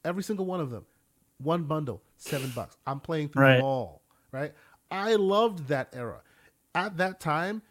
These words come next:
Speaker 1: if there were subscription services and you were gonna offer me a subscri-, subscription service, I would have loved to add it to Game Pass, right? I have a, an, a, a PlayStation, a Premium Plus Premium subscription because they're offering some interesting things there too.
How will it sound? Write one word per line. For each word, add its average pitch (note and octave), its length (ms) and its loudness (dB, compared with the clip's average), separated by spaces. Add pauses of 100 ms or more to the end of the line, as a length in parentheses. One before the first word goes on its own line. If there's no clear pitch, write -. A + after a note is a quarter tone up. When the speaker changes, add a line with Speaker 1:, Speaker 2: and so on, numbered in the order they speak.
(200)
Speaker 1:
if F#3 220 -2
there F#3 160 -2
were F#3 100 -2
subscription F3+ 420 -8
services F#3 440 -4
and D#3+ 100 2
you E3 80 4
were D#3+ 60 2
gonna D#3 200 2
offer D#3 280 -2
me D#3 80 -4
a D3+ 40 -4
subscri-, D3+ 480 -12
subscription E3 460 -12
service, F#3 340 -6
I E3+ 100 -4
would F3+ 160 2
have C#3+ 120 0 (300)
loved E3+ 480 2
to G3 200 -8
add E3+ 260 0
it E3+ 120 -4 (200)
to F3+ 180 -4
Game E3+ 260 -2
Pass, G#2+ 460 -10
right? D3 240 -6 (340)
I F#3 200 2
have F#3+ 180 0
a, E3+ 140 0
an, D#3+ 180 -2
a, D3+ 100 -4 (140)
a D3+ 100 -4
PlayStation, E3+ 720 -6
a D#3+ 80 -6
Premium F3+ 640 -4 (180)
Plus F3+ 240 -4
Premium G3+ 380 -2
subscription C3+ 480 -10
because C#3 320 -8 (340)
they're F3+ 320 2
offering D#3+ 320 0
some D#3 160 -4
interesting D3+ 320 -6
things C#3+ 240 -8
there B2+ 160 -6
too. C#3+ 260 -4